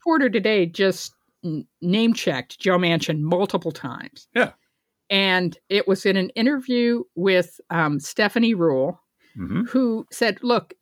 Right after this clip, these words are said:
Speaker 1: Joe Manchin is just," Stephanie Ruhle said, "Joe Manchin is just being a heat shield for a lot of conservatives who,
Speaker 2: Mm-hmm.
Speaker 1: in the Senate, who don't wanna vote for a three point five trillion dollar bill."
Speaker 2: Right.
Speaker 1: Everybody remember, please, that this three point five trillion dollar bill is over ten years.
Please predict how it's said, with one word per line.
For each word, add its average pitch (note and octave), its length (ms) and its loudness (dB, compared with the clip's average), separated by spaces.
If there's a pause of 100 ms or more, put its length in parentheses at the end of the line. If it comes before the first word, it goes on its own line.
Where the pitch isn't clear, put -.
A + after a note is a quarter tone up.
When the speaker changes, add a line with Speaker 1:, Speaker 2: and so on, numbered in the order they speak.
(160)
Speaker 1:
Joe A#3 220 0
Manchin A#3+ 440 2
is F3 220 -2
just," - 400 -2 (100)
Stephanie C#4+ 380 0
Ruhle F3+ 240 4
said, C3+ 420 -6 (140)
"Joe C#4 160 2
Manchin A#3 420 2
is F3 200 0
just F#3+ 200 0
being E3+ 200 0
a C#3+ 40 -2
heat - 240 0
shield - 460 -2
for F#3 220 0
a E3 80 2
lot G3 340 4
of D3+ 300 -2
conservatives D#3+ 840 0 (420)
who, G3+ 160 2
Speaker 2:
Mm-hmm. D#3+ 60 0
Speaker 1:
in G3 160 4
the E3+ 140 0
Senate, E3 400 -4 (300)
who B3+ 100 0
don't A#3+ 220 -2
wanna G#3 200 2
vote E3+ 360 0
for F3 180 -2
a D3+ 40 2
three F3 200 0
point D#3+ 240 -2
five D3 220 -2
trillion D3+ 340 -2
dollar C3 460 -4 (540)
bill." - 200 -4 (400)
Speaker 2:
Right. - 140 -8 (480)
Speaker 1:
Everybody F4+ 340 2
remember, G#3 400 0
please, E3 300 0
that E3+ 100 0
this E3+ 220 -2
three B3+ 200 0
point A3+ 260 -2
five F#3 200 0
trillion F3 300 0
dollar D#3 240 -2
bill D#3+ 180 2
is D3+ 200 -4
over E3 260 2
ten F3 340 0
years. E3 640 -2